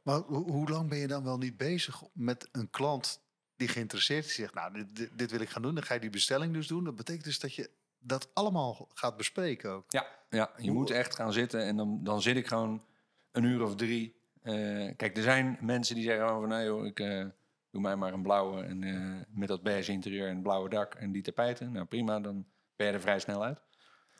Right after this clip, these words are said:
Speaker 2: Maar er zijn ook m-, m-, mensen die nog twijfelen over bepaalde kleuren. Van, "Joh, als ik nou zo'n kleur kies, wat voor leer mo-, m-, zou ik er dan bij moeten nemen?" En dan, ja, dan ben je echt uren zoet.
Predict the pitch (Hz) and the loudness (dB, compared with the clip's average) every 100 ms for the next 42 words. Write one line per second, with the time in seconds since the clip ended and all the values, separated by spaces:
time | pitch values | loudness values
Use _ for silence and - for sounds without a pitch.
0 | - _ _ - 107 117 113 107 117 113 | -20 _ _ -2 6 6 6 4 4 4
1 | 117 120 107 113 104 104 101 110 110 110 | 2 0 -2 -4 -2 -2 2 2 4 0
2 | 104 92 - 107 95 101 120 107 104 101 | -2 -4 -2 2 2 2 -2 -2 -2 -4
3 | 104 104 104 104 104 107 104 101 104 - | -4 -2 -2 -2 -4 -2 -2 -4 -8 -10
4 | _ _ _ - 98 98 87 85 85 95 | _ _ _ -6 -2 -2 -4 -6 -4 -2
5 | 98 98 101 95 - 104 101 87 - 90 | -2 -2 -4 -4 -4 -4 -4 -8 -6 -6
6 | 90 92 95 92 92 95 90 98 107 - | -4 -2 -2 -2 -2 -4 -4 -6 -6 -10
7 | - 101 95 95 104 101 110 110 110 113 | 0 2 2 0 -2 0 0 4 4 2
8 | 113 113 110 110 113 113 120 110 95 92 | 0 0 0 0 -2 -4 -2 -2 -2 -4
9 | 92 95 95 92 92 - 117 113 110 98 | -2 -2 -2 -4 -6 -4 0 0 0 0
10 | 104 101 98 123 | -2 -2 -4 -6